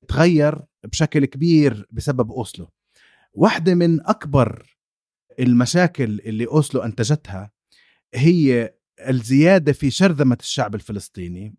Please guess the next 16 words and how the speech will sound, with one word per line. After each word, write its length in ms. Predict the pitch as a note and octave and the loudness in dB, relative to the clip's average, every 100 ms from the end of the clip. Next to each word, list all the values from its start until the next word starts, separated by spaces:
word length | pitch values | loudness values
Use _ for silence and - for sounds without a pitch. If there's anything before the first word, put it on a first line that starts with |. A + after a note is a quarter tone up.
| _ | _
اللي 200 | A#2+ B2+ | 0 0
فعلًا 380 | C3 F#3 E3+ D3+ | 2 0 2 0
كان 220 | - D#3+ | 0 -2
يمكن 480 | E3+ E3 D3+ C#3 C#3 - _ _ | -2 -2 -2 -2 -2 -10 _ _
لما 260 | C3 C#3+ D3 | 2 4 2
احتل 840 | - - _ G3+ G#3 F#3 C#3 A2+ _ _ _ _ | 0 -10 _ 2 4 4 2 0 _ _ _ _
الإسرائيلي 1000 | C3+ C3 B2 - B2+ - C#3 D#3 F3 D3 | 0 0 0 -6 -8 -2 0 4 4 4
الضفة 360 | A#2+ D#3+ - D3 | 0 -2 -4 -6
الغربية 640 | A#2+ A#2+ C3 D3+ C3+ B2+ | -4 -4 -2 -2 0 -2
بما 200 | A#2 C3 | -2 -6
فيها 220 | B2+ C#3 | -6 -8
القدس 360 | B2 - - - | -6 -6 -6 -6
وغزة، 520 | A2+ C#3+ - G#2 G#2+ _ _ _ _ _ _ - | -2 -2 -2 -8 -10 _ _ _ _ _ _ -2
يعني 340 | C#3 C#3 D3 | 2 2 4
هو 180 | G#3+ A#3 | 4 4
عمليًا 760 | F#3 F3+ E3+ A3 D#3 B2 B2 | 2 0 -2 0 2 0 -2